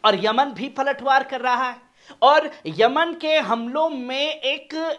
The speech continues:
स्टैंड क्लियर है कि वो किसी इंसान को नुकसान नहीं पहुंचा रहा, जहां उसके हमले में अभी तक कोई भी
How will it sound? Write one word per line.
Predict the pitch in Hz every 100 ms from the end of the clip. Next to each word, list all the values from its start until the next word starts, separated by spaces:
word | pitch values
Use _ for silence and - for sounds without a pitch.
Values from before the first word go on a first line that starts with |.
| 247
स्टैंड | 233 - 254 311 339
क्लियर | 320 262 269 247
है | 233 269
कि | 269 294
वो | 262 294
किसी | - 269 302 320 311 - -
इंसान | 240 247 277 262 294
को | 302
नुकसान | 285 277 320 294
नहीं | 277 254
पहुंचा | 247 214 180 -
रहा, | 180 - - _ _ _ -
जहां | 151 196 240 269
उसके | 254 -
हमले | 294 233 247 285
में | 285 -
अभी | 214 - 240
तक | - 302
कोई | 302 269 277
भी | 196 269 320